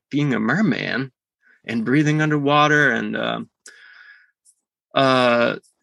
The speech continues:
just kinda out of bounds," you know, like, the whole thing. And I just love how, uh, the record just keeps going. Like, there's parts you could just, like, leave the room. Like, they're just,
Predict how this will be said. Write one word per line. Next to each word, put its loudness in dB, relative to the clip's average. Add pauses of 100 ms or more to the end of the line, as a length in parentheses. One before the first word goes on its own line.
(300)
just -4
kinda 0
out 2
of -2
bounds," -2 (120)
you -4
know, -2
like, -2 (100)
the -6
whole -4
thing. 0
And 0
I 2
just -4
love 0
how, -2
uh, -4 (260)
the -6
record 0
just -8
keeps -6
going. 0 (220)
Like, 2
there's 2
parts 2
you 2
could 0
just, -2
like, -2
leave 0
the 0
room. 2
Like, -4
they're -2
just, -6